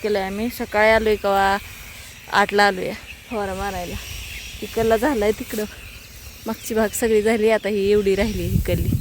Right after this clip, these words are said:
परत तिकडची अजून मारायची फवारा. आमच्या चॅनलला लाईक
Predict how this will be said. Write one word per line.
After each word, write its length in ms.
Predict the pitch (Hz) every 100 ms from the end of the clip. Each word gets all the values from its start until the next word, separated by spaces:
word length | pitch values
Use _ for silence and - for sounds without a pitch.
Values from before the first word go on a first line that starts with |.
| - - - -
परत 160 | 202 196 190
तिकडची 400 | 208 - 208 -
अजून 200 | 196 196
मारायची 480 | 196 196 185 180 190
फवारा. 400 | 180 180 175 165 196 - - - - - - - - - -
आमच्या 260 | 220 220 226
चॅनलला 400 | 254 247 240 233
लाईक 260 | 233 226